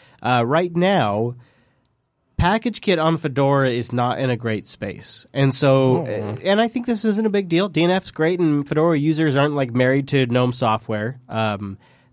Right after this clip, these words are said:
Speaker 1: but it relies right now on a library, libDNF, pretty, pretty sexy name,
Speaker 2: Mm-hmm.
Speaker 1: really, uh, that is pretty new.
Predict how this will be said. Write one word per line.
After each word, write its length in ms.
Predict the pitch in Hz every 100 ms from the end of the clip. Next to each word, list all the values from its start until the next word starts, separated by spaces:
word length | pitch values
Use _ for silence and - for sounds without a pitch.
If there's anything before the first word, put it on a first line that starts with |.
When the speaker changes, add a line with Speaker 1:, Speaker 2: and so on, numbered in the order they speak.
| -
Speaker 1:
but 280 | 127 120 117 123
it 260 | 147 143 -
relies 720 | 151 147 156 180 214 214 208
right 260 | 156 165 170
now 440 | 139 117 117 117 -
on 240 | 123 120
a 80 | 117
library, 720 | 110 127 151 131 113 107 113 -
libDNF, 840 | 117 131 120 123 113 113 113 - _ _ _ _ _
pretty, 260 | - 104 -
pretty 200 | - 101
sexy 320 | 104 98 101
name, 180 | 107 104
Speaker 2:
Mm-hmm. 60 | 107
Speaker 1:
really, 260 | 98 101 - - - -
uh, 340 | 120 127 127 123
that 460 | 151 143 160 156 156
is 600 | 151 147 139 139 - - _ _ _ _ _ _
pretty 320 | - 254 196 135
new. 240 | 123